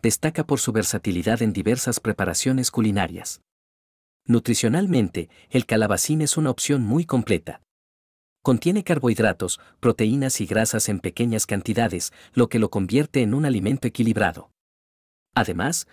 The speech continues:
su bajo contenido calórico lo hace ideal para diversas dietas. Las vitaminas presentes en el calabacín son esenciales para el organismo. Destacan la vitamina C, que fortalece el sistema inmunológico, y la vitamina A,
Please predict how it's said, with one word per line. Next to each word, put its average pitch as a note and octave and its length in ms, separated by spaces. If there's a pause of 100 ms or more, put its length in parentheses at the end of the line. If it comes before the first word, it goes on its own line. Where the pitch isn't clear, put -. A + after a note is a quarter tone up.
(140)
su - 160
bajo A2+ 260
contenido G#2+ 520
calórico B2 520
lo G2 160
hace G2+ 220
ideal A2 360
para A2+ 200
diversas A2 480
dietas. E2+ 500 (840)
Las B2 200
vitaminas C3+ 500
presentes A2 520
en G2+ 100
el F#2 100
calabacín G2 540
son A#2+ 200
esenciales B2+ 640
para A2+ 240
el A2 80
organismo. G#2+ 640 (720)
Destacan F#3 540
la D#3+ 80
vitamina A2 480
C, F#2 280 (200)
que - 100
fortalece G2 560
el A2+ 80
sistema B2+ 420
inmunológico, G#2 760 (200)
y B2+ 120
la A#2+ 100
vitamina A2+ 680
A, F2+ 80